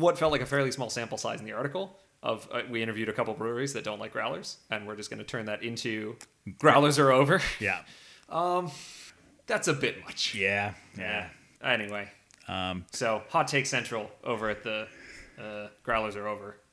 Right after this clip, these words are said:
Speaker 1: article.
Speaker 2: Yeah.
Speaker 1: I
Speaker 2: Yeah.
Speaker 1: may post a link just for kicks.
Speaker 2: You should.
Speaker 1: Yep.
Speaker 2: Yeah. Post a link on, uh, on
Speaker 1: Yeah,
Speaker 2: the
Speaker 1: we'll,
Speaker 2: website.
Speaker 1: we'll, we'll, we'll post it up on Twitter.
Speaker 2: Yep.
Speaker 1: And the website.
Speaker 2: Yep. Um, yeah, in terms of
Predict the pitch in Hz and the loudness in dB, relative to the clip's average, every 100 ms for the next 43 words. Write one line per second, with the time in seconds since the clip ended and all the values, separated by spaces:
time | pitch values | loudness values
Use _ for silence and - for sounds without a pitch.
0 | _ _ - 95 - 104 - 82 - - | _ _ -14 -14 -12 -12 -6 -4 -4 -10
1 | _ _ _ _ _ - - 123 123 123 | _ _ _ _ _ -18 -4 0 2 2
2 | 117 113 110 - - 104 101 - 101 - | 0 -4 -4 -8 -12 -14 -14 -16 -14 -14
3 | - - 92 92 82 _ 131 131 - 85 | -16 -6 -2 -2 -4 _ 0 0 -2 -10
4 | 78 - _ - 95 - 85 85 85 82 | -10 -14 _ -10 -6 -4 -4 -2 -4 -2
5 | 80 80 85 - - _ _ _ _ - | -2 -2 -6 -12 -16 _ _ _ _ -20
6 | - 139 127 165 196 226 208 190 196 190 | 2 4 6 4 4 6 6 4 2 6
7 | 190 160 143 135 120 101 - 101 - - | 4 4 2 2 0 -6 -10 -14 -18 -20
8 | - 101 - _ _ _ _ 104 101 90 | -6 -4 -4 _ _ _ _ -12 -10 -10
9 | - - - - - - - _ _ _ | -12 -14 -14 -20 -20 -12 -12 _ _ _
10 | - - - - - - 117 123 123 120 | -20 -20 -20 -18 -18 -8 -4 -2 0 0
11 | 123 117 - 208 131 135 143 202 202 190 | -2 -4 0 4 6 4 2 0 0 -2